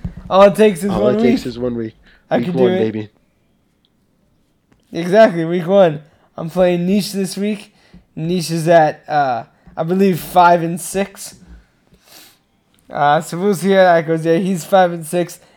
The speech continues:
Speaker 1: and right now he's projected to beat me by four. But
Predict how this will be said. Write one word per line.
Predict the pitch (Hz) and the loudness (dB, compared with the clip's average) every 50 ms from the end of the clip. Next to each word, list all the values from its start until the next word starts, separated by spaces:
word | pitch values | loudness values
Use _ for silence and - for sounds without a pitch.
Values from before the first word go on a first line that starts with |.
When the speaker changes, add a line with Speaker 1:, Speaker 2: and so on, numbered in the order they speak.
| _ - | _ -8
Speaker 1:
and | 156 165 | 0 4
right | 190 196 196 190 | 4 4 4 4
now | 185 180 180 180 | 2 2 2 2
he's | 175 165 | 0 -2
projected | 151 156 156 165 175 170 156 156 160 160 | -4 -8 -4 0 0 0 0 -2 -6 -6
to | 165 | -4
beat | 156 170 170 | -2 -2 -2
me | 160 156 | -2 -4
by | 151 139 139 139 139 | -4 -4 -2 -4 -4
four. | - - - 170 165 156 147 139 127 - - - _ _ _ _ _ _ _ - | -6 -4 -2 0 0 0 0 -2 -4 -8 -14 -20 _ _ _ _ _ _ _ -2
But | - 151 139 120 - | 0 0 0 0 -2